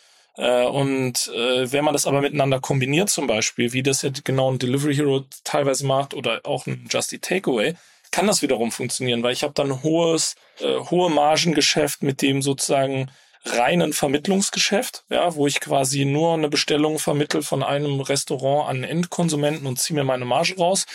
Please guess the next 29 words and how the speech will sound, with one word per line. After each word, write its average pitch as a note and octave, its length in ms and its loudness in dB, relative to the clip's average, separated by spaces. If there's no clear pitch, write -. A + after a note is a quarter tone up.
Und C#3+ 60 -4
ich D3+ 100 2
hab D#3 120 -2
mit C#3 120 -4
der C#3+ 80 2
Lieferung D3 360 0
nichts C#3+ 200 -4
zu - 100 -8
tun, G3+ 400 -2
aber C3+ 100 -2
ich C#3 80 0
unterstütze E3+ 480 0
das D#3+ 180 0
halt D3+ 180 0
teilweise D#3+ 500 2
noch D3+ 140 2
mit D3+ 180 -4
Geschäft, D#3+ 480 0
äh, C#3 60 2
wo C#3 240 4
ich D#3 140 0
halt C#3+ 240 0
mich D3 200 -2
auch D#3+ 140 0
um E3+ 100 -2
die C#3 80 0
Lieferung C#3+ 400 -2
kümmere, D#3 380 2
wo, C3+ 120 -4